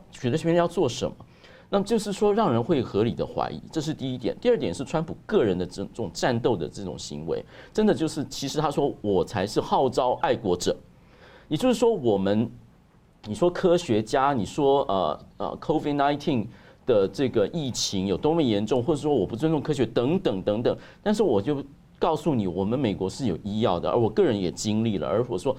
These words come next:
他说的其实不要让病毒去控制你的生活，所以他其实是在试图走另外一条路。那这是合乎美国人的精神的。那他也是说，真正的爱国者是谁？真正的要清理，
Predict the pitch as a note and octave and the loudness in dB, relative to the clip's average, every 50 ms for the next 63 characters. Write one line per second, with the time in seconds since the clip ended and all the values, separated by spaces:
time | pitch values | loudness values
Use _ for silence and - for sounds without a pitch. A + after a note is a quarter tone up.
0 | - - - - C#3+ D3+ D3 F3+ F3+ E3+ C3+ A2+ - - - C#3 C3 D3 - - | -6 -12 -6 -4 -4 -2 2 2 2 4 2 0 -2 -10 -14 -12 -12 -12 -8 -2
1 | A2 A2 C#3+ F3 F#3 E3+ E3+ F3 D3+ C#3+ D3 - F#3+ D#3+ C3+ - - G#2 G2 - | -2 0 2 4 4 4 4 2 2 0 -2 -2 0 0 0 0 -2 -6 -6 -6
2 | - C#3 - - G3+ D#3+ D3 D#3 F3 D3 G#2+ F#2 D#2 F2 E2 - A2 G2+ G#2+ A2 | -8 -6 -2 0 0 0 0 2 2 2 2 2 0 -2 -2 -2 -2 -2 -4 -4
3 | - D#2+ - - - - - - - - - - - - - F#3 - A3+ A#3 A3+ | -4 -4 -4 -4 -8 -20 -20 -20 -20 -20 -20 -14 -6 -2 -2 0 2 0 -2 -2
4 | - - - - E3+ F3 - E3 D#3+ F3 G3+ G3+ G#3+ F#3 F3+ - - - - - | -4 -12 -8 -6 -6 -4 -4 -4 -4 -2 0 2 2 2 2 -2 -10 -14 -14 -10
5 | - - G#3+ D3 D3+ C3+ - - G2 E2+ F#2+ D#3+ E3 D#3 C#3 D#3 C3+ A#2 B2 A#2 | -4 -4 -2 -2 -2 -4 0 0 0 2 2 -2 -2 -2 0 0 0 0 0 -2
6 | - A2+ D2+ D2 D#2+ A2 A#2 F2 - - - - - - A#3+ A#3 B3 A#3+ A3 - | -2 -2 -2 0 0 -2 -2 -4 -4 -10 -20 -10 -2 -2 0 2 2 0 0 0
7 | A3 G3+ C3 - D3 - - - C#3 B2+ D3 C#3+ G3 G3 E3+ B2+ F2+ - - F#2 | -2 -2 -2 -2 -4 -6 -2 2 2 2 4 4 4 4 4 2 0 2 2 2
8 | F2+ F2 F2+ F#2+ F2+ - - - C#3 D3 D3+ E3 D#3+ - - D2 - - - - | 2 2 0 -2 -4 -4 -6 -4 -2 0 0 0 0 -2 -4 -6 -6 -8 -14 -16
9 | - - - - - - - F3 G3 G3+ F3+ A#2+ F#2 A2 C3 B2+ - D3 C3+ - | -16 -18 -20 -16 -8 -6 -4 -2 2 2 2 2 0 -2 -6 -2 0 0 0 0
10 | - - F#3+ F#3+ F#3+ G3 D#3 C#3 - C3+ B2 - - G#2 D#2+ - D#2 D2 - - | 0 0 2 2 2 2 2 2 2 2 0 0 -2 -4 -4 -4 -4 -6 -6 -6
11 | G2 E2+ - - - - - - - - - - - G3+ G#3+ G3+ A#3+ G3 D#3 D3 | -10 -10 -6 -6 -6 -6 -8 -14 -20 -20 -12 -2 0 2 2 4 4 2 2 2
12 | E3 F3+ E3 E3+ - - - G3 F#3 F#3+ F#3 C#3+ G2+ D#2 - | 2 2 0 0 -4 -2 0 2 4 4 4 2 2 -2 -4